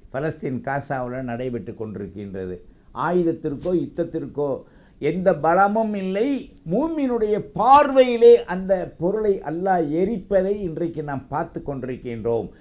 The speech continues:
எதிரிகள் வீழ்வதை இன்றைக்கு பார்த்து கொண்டிருக்கின்றோம். ஒரு சிறிய படை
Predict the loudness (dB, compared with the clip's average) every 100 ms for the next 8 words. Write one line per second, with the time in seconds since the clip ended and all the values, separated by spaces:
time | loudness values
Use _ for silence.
0 | -20 2 4 4 2 0 0 0 0 0
1 | 0 0 0 0 -2 -4 -6 -6 -6 -6
2 | -4 -6 -6 -8 -8 -10 -10 -8 -4 -4
3 | -4 -14 -20 -6 -6 -4 -4 -4 0 -2
4 | -2 -4 0 2 2